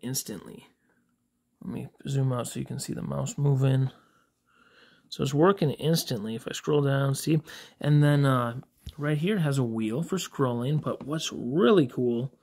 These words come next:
is there's a light button right here.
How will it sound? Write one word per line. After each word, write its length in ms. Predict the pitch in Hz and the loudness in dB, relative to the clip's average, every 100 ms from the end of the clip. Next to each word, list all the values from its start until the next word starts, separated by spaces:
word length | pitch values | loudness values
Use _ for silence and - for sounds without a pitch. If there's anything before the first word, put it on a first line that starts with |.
| _ _ _ _ - - | _ _ _ _ -14 -4
is 560 | 185 113 110 131 - - _ _ _ _ _ | 0 0 0 -4 -8 -16 _ _ _ _ _
there's 140 | - 131 | -8 -6
a 80 | 117 | -6
light 320 | 123 165 175 | 0 0 0
button 280 | 131 117 113 | -6 -4 -4
right 200 | 107 120 | -6 -6
here. 300 | 117 107 | -6 -8